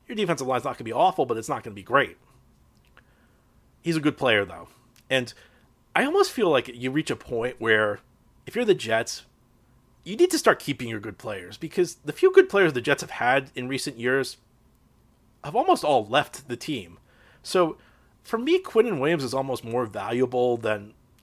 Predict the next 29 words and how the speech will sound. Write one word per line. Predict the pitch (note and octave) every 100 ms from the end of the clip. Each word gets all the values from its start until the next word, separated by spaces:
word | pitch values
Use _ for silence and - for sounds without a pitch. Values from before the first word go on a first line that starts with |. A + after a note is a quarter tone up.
| _ _ _ _ _ _ _ _
he | B2+
would | B2+ C3
be | B2 A#2+
to | -
another | A2 G#2+ B2+
team. | C#3 - D3+ D3+ C3 -
You | C#3+
know, |
if | C3
there | E3
was | E3+ C#3+
an, | C#3
if | C3 C#3+
you're | E3
another | C3+ C3 C3+ C3+
team | C3 C#3
where | A#2
you | A2
have | A2+
all |
this | A2+ G#2+ -
superstar | C3 B2 - A2+
talent | - G#2+ A#2
around, | A#2+ A#2 A#2
maybe | A#2+ A#2+
Quinnen, | - B2+ A#2+ A2+
Quinnen | D3+ B2+
Williams | A2+ A#2 A2
is, | G#2+